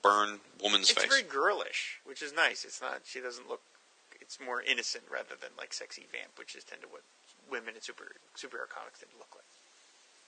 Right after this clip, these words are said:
Speaker 1: God bless.
Speaker 2: Very nice. Next up, El Diablo, by, drawn by the great, legendary Gray Morrow. Great drawing, and, uh, I mean, he looks even more like Zorro than the Don Caballero guy, 'cause he's got the mask and
Speaker 1: Yes.
Speaker 2: the thing and the whole thing.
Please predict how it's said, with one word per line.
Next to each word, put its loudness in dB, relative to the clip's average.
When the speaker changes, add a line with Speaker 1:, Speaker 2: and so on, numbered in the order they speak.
Speaker 1:
God 8
bless. 2
Speaker 2:
Very -12
nice. -20
Next 2
up, 8
El 8
Diablo, 8
by, 8
drawn 0
by 4
the -6
great, 6
legendary 4
Gray 0
Morrow. 4
Great 6
drawing, 2
and, -10
uh, -4
I -2
mean, 0
he 6
looks 2
even -6
more 0
like 0
Zorro 0
than -10
the -18
Don -4
Caballero 4
guy, -8
'cause -20
he's -14
got -6
the -12
mask 8
and 10
Speaker 1:
Yes. 8
Speaker 2:
the 4
thing 2
and -6
the -14
whole -10
thing. 2